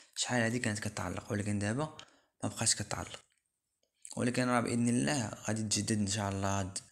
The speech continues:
غاد-، غيوقع ميزاجور كامل لهاد السيستم ديال تعليم السياقة، كلشي غيتجدد بإذن الله في هاد ألفين واثنين وعشرين،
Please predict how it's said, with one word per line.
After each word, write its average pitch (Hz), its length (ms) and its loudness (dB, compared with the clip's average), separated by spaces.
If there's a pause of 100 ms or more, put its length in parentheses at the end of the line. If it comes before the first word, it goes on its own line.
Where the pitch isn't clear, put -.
(460)
غاد-، 101 220 -2
غيوقع 107 340 0
ميزاجور 107 440 2
كامل 117 540 2
لهاد 95 140 0
السيستم 98 520 2
ديال 95 140 0
تعليم 92 300 -2
السياقة، 92 500 0 (600)
كلشي 117 260 0
غيتجدد 98 520 0
بإذن 101 240 -4
الله 92 240 -2
في 92 100 -4
هاد 101 320 -8 (220)
ألفين - 300 -4
واثنين 95 540 -6
وعشرين، 143 540 -2